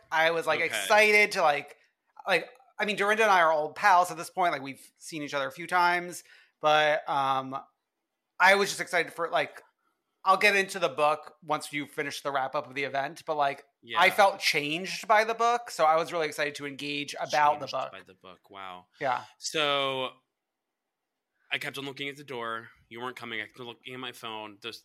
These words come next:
Speaker 2: messages weren't delivered. It was like, and then I was like, she was wrapping up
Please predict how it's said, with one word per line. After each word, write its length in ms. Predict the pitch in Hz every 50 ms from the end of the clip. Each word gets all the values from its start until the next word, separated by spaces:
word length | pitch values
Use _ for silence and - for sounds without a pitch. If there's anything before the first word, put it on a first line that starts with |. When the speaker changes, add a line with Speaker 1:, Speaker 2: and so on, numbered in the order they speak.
| _ 107 117
Speaker 2:
messages 520 | 123 120 117 113 - 127 120 120 120 110
weren't 200 | 120 120 113 110
delivered. 480 | - 117 107 107 101 95 104 98 101 101
It 100 | 101 110
was 200 | 120 120 120 120
like, 340 | 120 117 113 107 - - - _ _ _ - - - 226 - - _ _ _ _ -
and 100 | 131 143
then 100 | 156 160 156
I 60 | 156
was 140 | 156 139 151
like, 180 | 147 131 127
she 180 | - - - 147
was 160 | 139 127 123
wrapping 420 | 135 135 127 139 143 - 185 185 170
up 160 | 156 143